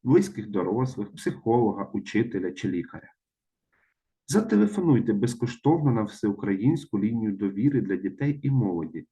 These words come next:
за номером вісім вісімсот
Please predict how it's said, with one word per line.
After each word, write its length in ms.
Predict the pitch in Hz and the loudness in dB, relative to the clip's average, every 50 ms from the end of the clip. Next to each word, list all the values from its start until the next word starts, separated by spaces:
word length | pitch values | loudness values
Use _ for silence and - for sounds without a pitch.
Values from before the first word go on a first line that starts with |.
| - | -12
за 140 | 110 107 139 | -6 -4 -2
номером 560 | 143 127 104 87 85 82 78 73 69 64 - - _ _ - | 0 0 0 0 -2 -4 -6 -8 -8 -10 -12 -16 _ _ -8
вісім 580 | 107 110 131 147 139 - - 131 127 127 127 - - | -4 -2 -2 -2 -2 -4 -4 -2 -2 -2 -4 -4 -2
вісімсот 720 | 104 101 - - - - - - - 107 123 131 135 - | -2 -2 0 -2 -4 -4 -4 -2 -2 0 0 0 -2 -6